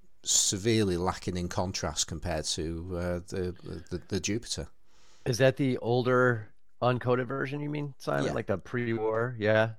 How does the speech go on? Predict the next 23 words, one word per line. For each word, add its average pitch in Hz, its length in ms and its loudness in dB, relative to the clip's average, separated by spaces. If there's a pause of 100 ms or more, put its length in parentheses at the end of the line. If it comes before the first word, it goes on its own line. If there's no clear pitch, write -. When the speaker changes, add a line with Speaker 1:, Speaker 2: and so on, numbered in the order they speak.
(160)
Speaker 1:
Yeah. 87 120 -4
Speaker 2:
Yeah. 92 180 0 (680)
Yeah, 98 220 2
those 113 260 2
are, 101 100 0
those 151 260 6
are 110 100 4
nice. 95 400 -2
I 117 80 0
mean, 135 120 2
they're, 127 280 4 (500)
they're, 127 220 4
they're 143 240 6
nice 143 420 4
historically, 123 680 2
and 110 120 2
they're 104 80 0
nice, 104 260 0
I 101 60 -2
think 113 180 -6
they're 110 120 0
nice 101 200 -2
design-wise. 110 840 -6